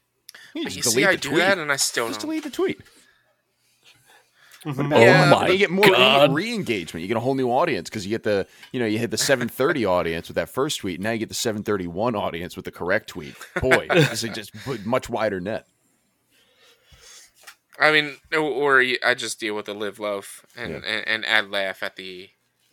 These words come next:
Speaker 2: at, or, or, or whatever at the end of it. Live, love, laugh, or whatever.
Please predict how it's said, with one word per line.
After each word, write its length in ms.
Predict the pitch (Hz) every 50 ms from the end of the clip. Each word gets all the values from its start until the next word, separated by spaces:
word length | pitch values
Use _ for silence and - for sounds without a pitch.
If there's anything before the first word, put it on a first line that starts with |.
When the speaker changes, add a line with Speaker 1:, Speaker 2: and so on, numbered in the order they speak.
| _ _ _ _
Speaker 2:
at, 180 | - 110 98 _ _ _ -
or, 280 | 127 120 117 113 107 - _ _
or, 160 | - 110 107 95
or 180 | 101 104 104 104
whatever 420 | 98 98 95 98 101 98 98 -
at 140 | - 101 _
the 100 | 101 101
end 120 | 98 95
of 60 | 98 104
it. 140 | 98 - _ _
Live, 220 | 107 117 104 -
love, 160 | 95 98 95
laugh, 280 | 90 90 98 90 - - -
or 60 | -
whatever. 300 | - - - - - -